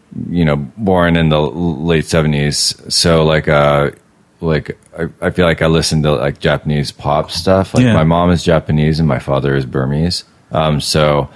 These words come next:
Speaker 1: so I would listen to, like, Japanese, like, you know, Pink Lady was a thing. Like, that
Speaker 2: Okay,
Speaker 1: was,
Speaker 2: yeah,
Speaker 1: like,
Speaker 2: yeah.
Speaker 1: you know,
Speaker 2: I remember
Speaker 1: have
Speaker 2: Pink
Speaker 1: you heard
Speaker 2: Lady.
Speaker 1: it? Yeah.
Speaker 2: Yeah. They
Speaker 1: So
Speaker 2: had a
Speaker 1: that
Speaker 2: T V show.
Speaker 1: Yeah, yeah.
Speaker 2: Yeah.
Speaker 1: So they were, like, a thing.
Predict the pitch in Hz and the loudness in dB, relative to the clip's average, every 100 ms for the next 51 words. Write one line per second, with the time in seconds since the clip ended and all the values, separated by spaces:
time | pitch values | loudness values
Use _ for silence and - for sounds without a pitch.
0 | - - - 80 78 73 82 85 90 82 | -20 -14 -2 2 2 2 2 0 2 0
1 | 80 - 78 73 71 71 - - 67 64 | 0 0 2 2 0 -2 -6 -6 -6 -6
2 | - 76 - 71 71 69 65 69 67 - | -4 -2 -2 -2 -4 -4 -4 -4 -4 -6
3 | - - 69 60 57 - - 90 82 78 | -16 -10 -8 -6 -10 -14 -4 -2 0 0
4 | 73 69 67 62 64 62 - 60 57 117 | 0 -2 -4 -6 -6 -8 -8 -8 -6 -2
5 | 131 131 107 107 117 113 110 101 87 82 | 0 2 2 2 2 2 0 0 2 2
6 | 78 78 120 135 120 78 76 107 95 85 | 2 2 2 4 4 4 2 2 2 2
7 | 82 80 110 98 - - - - 143 139 | 2 2 2 0 -4 -18 -20 -4 0 2
8 | 131 139 123 101 82 98 95 95 - 95 | 2 2 2 2 0 -2 -6 -8 -4 0
9 | 92 73 65 85 78 104 85 - - _ | 2 2 0 0 2 2 0 -4 -20 _
10 | - 87 82 90 90 85 78 73 64 - | -4 0 2 4 4 4 2 0 -4 -2
11 | 87 76 71 69 71 | 0 0 0 -2 -6